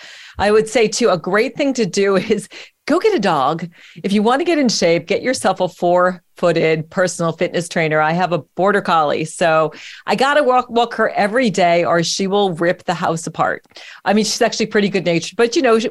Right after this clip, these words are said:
she expects her daily walk. And I love walking Rosie. Sometimes I listen to a podcast. Sometimes I meet a friend. It's really, I go with my man. It's something that's enjoyable. So I think we need to change that. And as you said, start small, get yourself some good sneakers,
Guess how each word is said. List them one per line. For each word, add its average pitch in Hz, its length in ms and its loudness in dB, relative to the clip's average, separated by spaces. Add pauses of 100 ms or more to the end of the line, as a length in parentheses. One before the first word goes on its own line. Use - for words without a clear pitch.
(100)
she 214 320 -2
expects - 640 -2
her 226 100 -2
daily 160 400 0
walk. 311 360 -2
And 233 120 -6
I 302 160 -2
love 311 460 0
walking 143 400 -4
Rosie. 78 480 -8 (380)
Sometimes 220 380 0
I 208 60 2
listen 180 260 -2
to 165 80 0
a 160 60 -2
podcast. 214 720 -2
Sometimes 170 380 -2
I 151 80 -2
meet 151 160 -2
a 147 40 -4
friend. 196 640 0
It's 175 240 -2
really, 180 300 0
I 165 80 2
go 160 160 0
with 151 140 -2
my 139 140 -2
man. 196 500 0
It's - 260 -6
something 247 320 -4
that's 208 180 -2
enjoyable. 180 320 -2
So 180 120 -4
I 175 40 0
think 185 120 -6
we 208 80 -2
need 175 140 -6
to 156 80 -6
change 185 540 -4
that. 160 280 -2
And 165 240 -4 (300)
as 190 180 -2
you 214 60 0
said, 175 240 -2
start 202 360 -2
small, 185 340 0
get 226 220 -2
yourself 349 320 -4
some 240 200 -4
good 185 320 -4
sneakers, 226 840 2